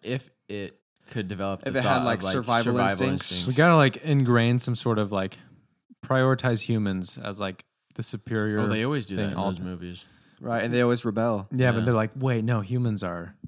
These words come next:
Speaker 1: Bad.
Speaker 3: a drain on our resources." But
Speaker 1: Humans
Speaker 3: what does, what
Speaker 1: do
Speaker 3: does
Speaker 1: all,
Speaker 3: A I need resources for?
Speaker 1: humans do all these bad things to other humans, so why wouldn't I do bad things
Speaker 3: Like,
Speaker 1: to
Speaker 3: why
Speaker 1: other
Speaker 3: does,
Speaker 1: humans?
Speaker 3: why does, like, in A I movies, they always pr-, the, the A I always prioritizes, like,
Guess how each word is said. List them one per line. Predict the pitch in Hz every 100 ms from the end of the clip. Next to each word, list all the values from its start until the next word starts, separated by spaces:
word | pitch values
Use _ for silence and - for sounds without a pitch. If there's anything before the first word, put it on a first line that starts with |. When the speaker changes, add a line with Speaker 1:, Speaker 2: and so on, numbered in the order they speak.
| -
Speaker 1:
Bad. | 110 98 95 95
Speaker 3:
a | 90
drain | 117 120 127
on | 110
our | 110 120
resources." | 107 113 - 92 - 87 87 -
But | 135
Speaker 1:
Humans | 139 160
Speaker 3:
what | 151
does, |
what | 131
Speaker 1:
do | 175
Speaker 3:
does | 175
Speaker 1:
all, | 143
Speaker 3:
A | 147
I | 143
need | 139 110
resources | 117 113 98 92 85
for? | 92 151
Speaker 1:
humans | 143 147 127
do | 123
all | 113
these | 98
bad | 95 104 104 104 90
things | 107 107 104 -
to | - -
other | 104 120
humans, | 101 - 92 85 87 87
so | 98
why | 90 87 92
wouldn't | 92 87 82
I | 85 87
do | 82
bad | 76 73
things | -
Speaker 3:
Like, | 127
Speaker 1:
to | 120
Speaker 3:
why | 120
Speaker 1:
other | 147
Speaker 3:
does, | 143 117
Speaker 1:
humans? | 104
Speaker 3:
why | 117 117
does, | 123 110 110 - -
like, | 107
in | 110 110 104
A | 117
I | 113 110
movies, | 107 110 117 120 117 - _
they | 120 107
always | 113 107
pr-, | - -
the, | 117 104 98 92
the | 117 107 - _ -
A | 110
I | 107 107
always | 107 101
prioritizes, | - 104 104 101 107 101 101 95 - - _ -
like, | 90